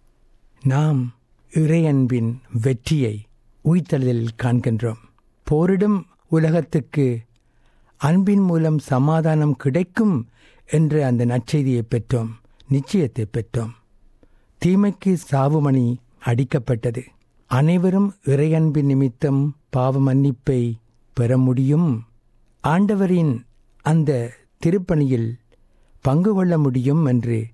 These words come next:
அழைப்பு பெற்றிருக்கின்றோம். மரித்த ஆண்டவர் உயிர்த்தெழுந்தார். எனவே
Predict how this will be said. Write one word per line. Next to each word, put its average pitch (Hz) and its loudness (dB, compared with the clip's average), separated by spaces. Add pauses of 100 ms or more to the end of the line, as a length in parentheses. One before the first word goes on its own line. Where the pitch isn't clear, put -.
(460)
அழைப்பு 135 0
பெற்றிருக்கின்றோம். 113 -2 (920)
மரித்த 135 0 (160)
ஆண்டவர் 113 -2 (380)
உயிர்த்தெழுந்தார். 120 0 (880)
எனவே 180 2